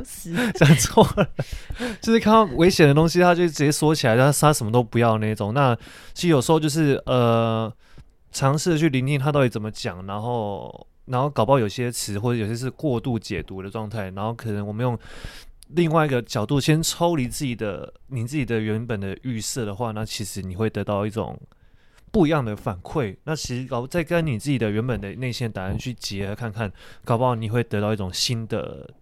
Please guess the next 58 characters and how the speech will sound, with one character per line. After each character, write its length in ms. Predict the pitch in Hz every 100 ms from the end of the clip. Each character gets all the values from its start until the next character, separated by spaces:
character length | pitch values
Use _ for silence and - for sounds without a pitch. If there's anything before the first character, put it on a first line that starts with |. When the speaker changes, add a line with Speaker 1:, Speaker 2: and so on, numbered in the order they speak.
| -
Speaker 2:
体 200 | 120 92
悟。 200 | 117 92 87 -
Speaker 1:
对。 220 | - 196 143
Speaker 2:
因 40 |
为 60 | 127
对 100 | 160
我 80 | 117
来 120 | 107
说， 160 | 123 117
现 220 | - 110
在 160 | 107
就 100 | 95
是 160 | 104 110
有 80 | 92
点 140 | 85
这 120 | 85 104
样 80 |
的 80 | 85
感 140 | 64 57
觉。 160 | - - - _ -
Speaker 1:
其 140 | 262
实 120 | 285
就 120 | 302 302
是 100 | 294
批 240 | - 233
判 200 | 233 247
性 160 | 233 226
思 260 | - -
维， 240 | 190 160 120
我 160 | 160
觉 120 | 175 208
得 40 |
这 80 | 226
个 80 | 208
东 160 | 180
西 100 | 185
都 140 | 170 175
需 140 | -
要 100 | 175
去 120 | 175 175
练 240 | 175 143
习 120 | -
啊， 40 | 147
因 80 |
为 140 | 202 208 - - - -
其 160 | 233
实 120 | 214
我 200 | 233 160
知 180 | 160 170
道 200 | 175 190
很 200 | 185 156
多 180 | 147 160
人 160 | 147 113
都 160 | 151 156
是， 600 | - 175 156 78 58 - _ _
如 260 | 220 262
果 220 | 294 226 180
你 440 | 180 165 151